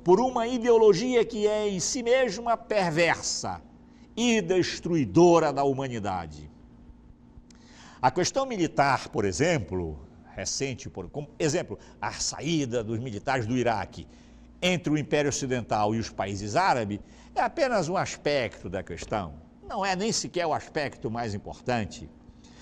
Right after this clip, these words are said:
Não adiantam medidas eleitoreiras, meros espetáculos de pirotecnia, assim como tem agido o já decadente Império Americano.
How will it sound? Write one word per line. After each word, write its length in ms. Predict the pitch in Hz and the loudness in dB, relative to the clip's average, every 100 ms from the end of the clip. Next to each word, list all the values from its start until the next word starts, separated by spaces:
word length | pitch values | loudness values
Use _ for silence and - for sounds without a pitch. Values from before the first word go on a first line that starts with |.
| - - - - - - | -20 -20 -20 -20 -20 -4
Não 120 | 208 | 0
adiantam 480 | 208 147 277 262 190 | 2 4 4 4 4
medidas 460 | 175 151 190 170 139 | 4 4 4 4 4
eleitoreiras, 800 | 165 165 - 151 214 175 131 117 | 4 4 4 4 6 6 4 2
meros 380 | 175 185 143 | 0 2 2
espetáculos 720 | 147 - 143 - 160 151 135 117 | -2 -2 -6 0 2 4 2 0
de 100 | 131 | -2
pirotecnia, 920 | 156 139 143 - 131 156 202 165 135 | -2 0 -2 -4 -4 -2 0 0 0
assim 340 | - - 175 | -2 -6 -8
como 240 | 147 151 139 | -8 -10 -6
tem 320 | 156 135 120 | -4 -2 0
agido 560 | 113 92 196 233 175 | -2 -2 -2 -2 -2
o 160 | 190 156 | 2 2
já 400 | 107 156 175 143 - - | 2 2 2 0 -6 -14
decadente 920 | 113 202 147 - 131 113 170 143 - | -2 0 0 -4 -2 2 2 2 -2
Império 480 | 113 - 160 135 117 | -6 -4 -4 -2 -4
Americano. 720 | 113 117 107 - 101 80 73 | -2 -2 -2 0 0 -2 -10